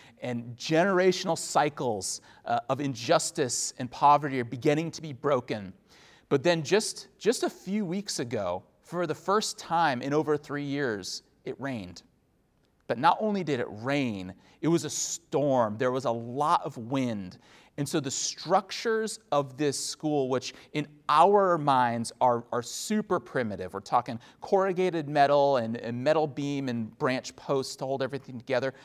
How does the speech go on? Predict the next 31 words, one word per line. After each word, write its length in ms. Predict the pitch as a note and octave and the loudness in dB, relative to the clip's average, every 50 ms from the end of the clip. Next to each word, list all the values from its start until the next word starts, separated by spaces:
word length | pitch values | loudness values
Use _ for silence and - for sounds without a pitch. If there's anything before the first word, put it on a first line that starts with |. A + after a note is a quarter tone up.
| - - | -20 -20
It's 140 | - - - | -14 -6 -2
actually 320 | - D3+ D3+ - - D3+ | -2 -2 -2 -2 -4 -6
pretty 320 | C3+ - - - A3 G3+ F#3+ | -6 -8 -6 -4 -4 -4 -6
common 560 | - - - - E3+ D#3+ E3 D3+ D3 C#3 C3+ | -8 -6 -2 0 0 0 0 -2 -4 -4 -4
in 180 | - - B2+ B2 | -6 -8 -10 -8
Kenya 420 | - - C3+ A#2 A#2 A#2 B2 D3 - - - _ _ | -8 -6 -6 -4 -2 -2 -4 -4 -6 -10 -20 _ _
to 200 | - - B2+ A#2+ | -4 -2 -2 -2
have 360 | A#2+ B2 C#3+ B2+ B2+ B2 B2 | -2 0 0 0 0 0 0
buildings 480 | A#2+ B2 A#2 A2 B2 A#2 A#2 A#2 - - | 0 0 0 -2 -4 -6 -6 -6 -8 -8
like 260 | - A#2+ C3 A#2+ A2 - | -8 -6 -6 -6 -4 -4
this, 220 | B2+ B2 B2+ - | -4 -4 -4 -6
at 80 | B2+ - | -8 -8
least 300 | A#2+ A#2+ A#2 - - C#3+ | -8 -8 -8 -8 -8 -8
as 160 | A#2 A2 A#2 | -8 -6 -8
a, 160 | A2+ G#2+ G#2 - - - - | -8 -10 -10 -14 -18 -10 -6
a 120 | - B2+ | -4 -4
beginning 560 | B2 A#2+ C3 B2+ A#2+ - C#3+ A#2+ B2 A#2+ B2 A#2+ | -2 -2 -4 -4 -2 -2 -2 -2 -2 -4 -6 -6
place. 440 | - - B2 G#2+ A2 A#2 - - - - - _ _ _ _ _ _ _ _ _ | -6 -4 -4 -4 -4 -6 -8 -10 -12 -16 -20 _ _ _ _ _ _ _ _ _
But 120 | - D3 - | 0 0 0
the 80 | D3 | -2
storm 440 | C3 - - - F3 D#3+ E3 D#3 D3 | -6 -4 0 2 2 2 2 0 -2
just 240 | A#2+ C#3 C3 - - | -6 -8 -8 -8 -8
leveled 800 | B2+ A#2+ A#2+ B2 C3+ C#3 D3 D3 C#3 D3 C3+ D3 C3+ B2+ A#2 - - - _ - | -8 -8 -6 -6 -4 0 2 4 4 4 4 4 2 2 0 -2 -8 -14 _ -2
almost 560 | D#3+ D#3 D#3 D3+ D3+ C#3+ C3 B2 A#2+ - - _ - | 0 2 2 4 4 4 4 2 0 -4 -12 _ -6
everything. 600 | A2+ A#2 G2+ A2+ A2+ G#2 - - G2+ E2+ C#2 - - _ _ _ _ _ _ _ _ _ _ _ _ _ _ _ - | -6 -6 -6 -6 -8 -10 -10 -14 -16 -16 -16 -20 -20 _ _ _ _ _ _ _ _ _ _ _ _ _ _ _ -16
And 80 | B2+ - | -14 -8
so 100 | - C#3 | -6 -4
now 460 | B2 C3 C3+ C#3 C#3 B2+ B2 A#2 G#2+ - | -2 0 2 4 4 4 4 4 2 2
there's 280 | D3 B2+ B2 A2+ A#2+ | 0 0 0 -2 -2
no 260 | C3 C3 C3 C#3 D3 | 0 2 4 4 2
buildings 840 | C3+ - - - D3+ C#3 C3 A#2 A#2+ G#2+ G2 F#2 E2+ - - - | 0 -4 -4 -2 -2 0 0 -2 -4 -6 -8 -8 -6 -6 -6 -6